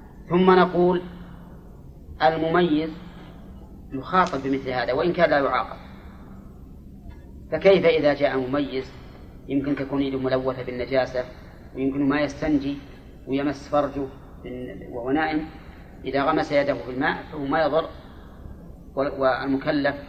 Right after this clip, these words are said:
الحافظ نفسه هو الذي يضر. فتبين أن هذا القول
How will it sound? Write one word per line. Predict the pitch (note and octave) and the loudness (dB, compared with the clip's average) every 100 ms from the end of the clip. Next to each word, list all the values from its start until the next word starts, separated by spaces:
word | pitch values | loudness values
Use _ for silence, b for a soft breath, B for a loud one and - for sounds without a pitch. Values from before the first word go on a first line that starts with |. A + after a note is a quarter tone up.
| - | -12
الحافظ | - C#3 C3 B2+ | -6 -2 -2 -4
نفسه | D3 - D3+ C#3+ - - - - - - - | -6 -4 -6 -6 -14 -18 -18 -18 -18 -14 -4
هو | C#3+ | 0
الذي | C3+ B2+ D#3 - - - - | 0 0 -4 -6 -12 -18 -6
يضر. | C3+ C3+ C3+ - - - - - - - - - - - - - - - - | -2 -2 -2 -6 -16 -18 -18 -18 -16 -18 -16 -16 -18 -18 -18 -18 -18 -8 -4
فتبين | - E3 E3+ D3+ | 2 4 6 4
أن | C3+ C#3 | 4 2
هذا | C3+ C#3 C3 | 0 -2 -2
القول | B2 C#3+ D#3+ F3+ | -2 2 2 0